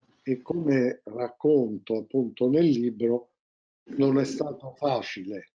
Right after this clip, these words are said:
mettere in luce questo e sottolineare questa sua particolare modalità di entrare in seduta suonando tre volte, cioè come sollecitandomi,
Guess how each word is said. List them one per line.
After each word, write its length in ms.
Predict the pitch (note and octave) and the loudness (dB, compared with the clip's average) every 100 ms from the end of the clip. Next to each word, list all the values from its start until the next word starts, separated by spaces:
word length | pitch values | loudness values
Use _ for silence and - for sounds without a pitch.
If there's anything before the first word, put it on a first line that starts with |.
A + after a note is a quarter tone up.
| _ - | _ -4
mettere 520 | B2 C3 - B2 A#2 | 2 2 4 0 0
in 120 | A#2 B2+ | -4 -6
luce 460 | C3+ - - A2+ | -14 -14 -16 -16
questo 680 | _ C3 G2+ - - A2+ A#2 - - - - - - - - - - - - - | _ 2 2 -4 -8 -10 -8 -8 -8 -8 -10 -10 -10 -8 -8 -6 -6 -6 -6 -2
e 240 | C3+ C#3+ - - - - C3 | 0 0 -2 -8 -10 -10 0
sottolineare 1120 | C3+ - C#3 D3 D#3 D3+ C#3+ D3 C#3+ C3+ A#2+ | 0 2 2 4 4 0 0 0 -2 -6 -2
questa 400 | C3 B2 - A#2+ | 0 0 0 -2
sua 340 | - D#3 B2+ | 2 2 2
particolare 1080 | A#2+ A#2+ - - B2 C#3 C#3+ C3+ A#2+ A2 A2 | 0 -2 -2 -6 0 4 4 4 2 -2 -6
modalità 840 | A2 B2 A#2+ C3 C3 C3 C#3 D#3 - _ _ _ _ | -6 -10 -6 -6 -6 -10 -6 -6 -6 _ _ _ _
di 140 | A2 B2+ | 2 2
entrare 600 | B2 A2+ C3 C3 B2+ A#2+ | 2 0 0 2 2 0
in 140 | A#2 | -2
seduta 640 | - C3 B2 C3+ C3+ A#2+ G#2+ | 0 0 2 0 0 -2 -4
suonando 680 | - B2 C3 C#3 C3 B2 A#2+ | -2 0 2 2 2 0 0
tre 220 | B2+ D3 | 2 2
volte, 580 | A#2 B2 C3+ A#2+ - - _ _ _ _ | 2 4 4 2 -6 -12 _ _ _ _
cioè 260 | D3 A#2+ | 2 2
come 300 | - D#3+ D3+ | 2 2 4
sollecitandomi, 1300 | C#3 C#3 C3 C3 B2 C3 B2 A#2+ A2+ A2+ A2+ A2+ | 2 4 4 4 2 -2 -4 -6 -6 -8 -8 -10